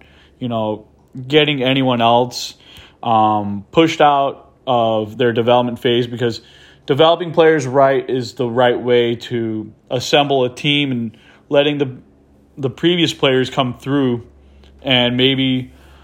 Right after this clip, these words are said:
if someone's not ready, you can trade one or two people to improve the team near term. So, um, with that being said,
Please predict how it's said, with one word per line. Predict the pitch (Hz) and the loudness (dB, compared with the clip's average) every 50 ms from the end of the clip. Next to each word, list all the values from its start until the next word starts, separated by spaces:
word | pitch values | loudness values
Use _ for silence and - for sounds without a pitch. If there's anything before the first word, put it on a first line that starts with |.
| - - - - - _ - - | -20 -20 -20 -20 -20 _ -6 -2
if | 160 147 - | -2 -2 -2
someone's | - - 165 147 147 143 127 127 | 0 0 0 2 2 -2 -2 2
not | 143 139 135 | 2 2 2
ready, | 135 135 135 135 139 139 135 135 131 131 131 131 - _ _ | 2 -2 -2 -2 -2 -2 -2 -2 -2 -4 -4 -8 -14 _ _
you | - 139 135 | -10 -10 -6
can | 127 139 127 | -4 -6 -6
trade | 120 - - 135 131 131 131 123 117 | -6 -4 -2 0 2 2 0 0 -2
one | 117 127 135 131 | -2 -2 0 0
or | 127 127 | 0 -2
two | 123 - - 143 139 139 139 131 | -4 -4 -4 -2 0 0 0 -2
people | 131 - 143 139 135 135 139 139 131 131 131 123 - - - - - - _ _ _ _ _ _ _ _ _ _ | -2 -4 -4 -4 -4 -2 -2 -2 0 0 -2 -4 -8 -16 -20 -20 -20 -20 _ _ _ _ _ _ _ _ _ _
to | - - 135 123 123 120 | -10 -4 -2 -2 0 0
improve | 120 120 117 113 - - 147 147 139 131 | -2 -4 -4 -8 -4 -2 0 0 0 -2
the | 120 | -4
team | 113 - 143 143 135 127 127 | -6 -4 -2 0 0 0 0
near | 131 139 143 147 | 2 2 2 2
term. | 139 - - 113 107 110 | 0 -2 -4 -4 -4 -4
So, | 104 - 131 117 110 113 117 123 - - - - - - - - - - | -4 0 2 4 4 4 2 -2 -6 -16 -20 -20 -20 -20 -20 -20 -4 0
um, | 127 120 117 113 110 110 110 110 | 2 4 4 4 4 2 -2 -2
with | 127 139 143 | -2 0 2
that | 175 202 226 240 180 | 4 2 2 0 -2
being | 165 165 151 139 | -2 -2 -2 -2
said, | 131 - - 123 123 127 131 131 135 - | -4 0 2 2 4 4 2 0 -4 -14